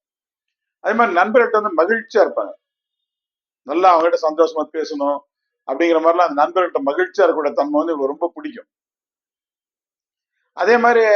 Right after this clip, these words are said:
அவங்க வந்து தன்னை விட கௌரவத்துல அந்தஸ்துல குறைவா இருந்தா இவங்க அவங்கள வந்து தன்னுடைய கௌரவத்தை அந்தஸ்துமா உயர்த்துவாங்க நண்பர்களை. அதான் ஆச்சரியமா இருக்கும். அதுக்காக இவங்க செலவு கூட பண்ணுவாங்க.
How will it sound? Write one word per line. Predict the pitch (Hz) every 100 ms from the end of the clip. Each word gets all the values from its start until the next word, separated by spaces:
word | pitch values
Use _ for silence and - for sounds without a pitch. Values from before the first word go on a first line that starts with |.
| 190 - -
அவங்க | - 233 240 226
வந்து | 226 247 240 233
தன்னை | 220 185 202
விட | 214 -
கௌரவத்துல | 196 214 208 202 202
அந்தஸ்துல | 185 185 185 196
குறைவா | - 190 202 185
இருந்தா | 151 180 226 - _ _ _
இவங்க | 151 175 147 135
அவங்கள | 147 214 202
வந்து | 220 269
தன்னுடைய | 208 196 170
கௌரவத்தை | 175 208 202 180
அந்தஸ்துமா | 180 185 196
உயர்த்துவாங்க | 175 180 170 170 147
நண்பர்களை. | 135 139 131 110 - _ _ _
அதான் | 143 214 175
ஆச்சரியமா | 170 165 151 127
இருக்கும். | - _ _ _ _ _ _ _ _ _ _ _ _ -
அதுக்காக | 139 226 277 285
இவங்க | 254 202
செலவு | 180 185 233
கூட | 240 240
பண்ணுவாங்க. | 202 165 131